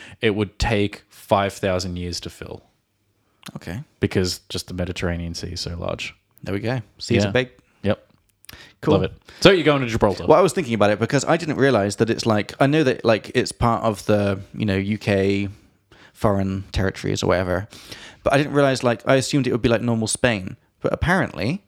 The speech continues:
Speaker 2: in this, and by the, it's tiny, by the way, it's, like, a mile long, Gibraltar as a place,
Speaker 1: Mm-hmm.
Speaker 2: half a mile wide. It's like a piece of England put into Spain. It's, like, English design of the houses, architecture,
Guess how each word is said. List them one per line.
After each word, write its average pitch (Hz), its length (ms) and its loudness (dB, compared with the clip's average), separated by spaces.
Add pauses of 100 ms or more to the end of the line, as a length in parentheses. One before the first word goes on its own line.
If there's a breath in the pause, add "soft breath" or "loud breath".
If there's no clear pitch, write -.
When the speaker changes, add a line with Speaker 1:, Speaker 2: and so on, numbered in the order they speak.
Speaker 2:
in 127 180 0
this, 123 240 -6
and 131 180 2
by 151 120 2
the, 170 80 0
it's - 120 -6
tiny, 151 440 0
by 80 160 -2
the 82 80 0
way, 92 80 2
it's, 135 100 0
like, 123 100 -2
a 113 60 0
mile 120 320 2
long, 110 380 -2 (720)
Gibraltar 107 500 0
as 95 140 -2
a - 40 -8
place, - 420 -2
Speaker 1:
Mm-hmm. 110 200 -4
Speaker 2:
half 120 200 2
a - 20 -4
mile 104 260 2
wide. 98 380 -2 (760 loud breath)
It's - 260 2
like 117 280 2 (100)
a 131 60 -2
piece - 300 -2
of - 80 0
England 117 460 -2 (420)
put - 240 0
into 117 280 -4
Spain. 76 420 -4 (100)
It's, - 80 -8
like, - 180 -2
English 113 300 0
design 101 420 0
of 92 100 -4
the 98 80 -4
houses, 113 440 0
architecture, 131 720 -2